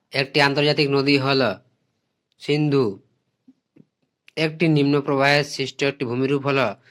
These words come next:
বদ্বীপ। পৃথিবীর, পৃথিবীর মোট একশো শতাং-, একশো ভাগের মধ্যে সাতানব্বই শতাংশ হচ্ছে নোনা জল। ব্ল্যাকফুট রোগটি হয় আর্সেনিক দূষণের জন্য। অ্যাসিড বৃষ্টি হয়। অ্যাসিড বৃষ্টির ফলে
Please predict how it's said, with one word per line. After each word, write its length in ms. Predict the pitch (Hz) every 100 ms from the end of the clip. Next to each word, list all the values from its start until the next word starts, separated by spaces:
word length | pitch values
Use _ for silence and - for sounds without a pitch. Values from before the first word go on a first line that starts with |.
| _ _ _ _ 113
বদ্বীপ। 320 | 135 147 139 - _ _ _ _ _ _ _ _ _ _ _ _ _ _ _ _ _ _ _
পৃথিবীর, 440 | - 156 170 160
পৃথিবীর 420 | - 143 147 160 147
মোট 240 | 139 147
একশো 300 | 135 135 -
শতাং-, 380 | 147 143 147 143
একশো 340 | 127 131 - 143
ভাগের 260 | 135 143
মধ্যে 380 | 143 135 127 120
সাতানব্বই 460 | 123 123 143 143 143
শতাংশ 420 | 143 139 135 139
হচ্ছে 440 | 135 127 - 151 151 -
নোনা 280 | 123 131 127
জল। 240 | 131 98 - _ _ - - - - _ 117
ব্ল্যাকফুট 460 | 151 160 160 151
রোগটি 320 | 135 135 131
হয় 160 | 135 131
আর্সেনিক 380 | 123 131 147 143
দূষণের 320 | 135 139 127
জন্য। 340 | 135 135 113 - _ _ _ _ _ _ _ _ _ _ _ _ _ -
অ্যাসিড 340 | - 135 160
বৃষ্টি 360 | 139 151 - 143
হয়। 340 | 131 135 113 - _ _ _ _
অ্যাসিড 320 | 135 127 147
বৃষ্টির 260 | 147 147 151
ফলে 460 | 151 147 147 160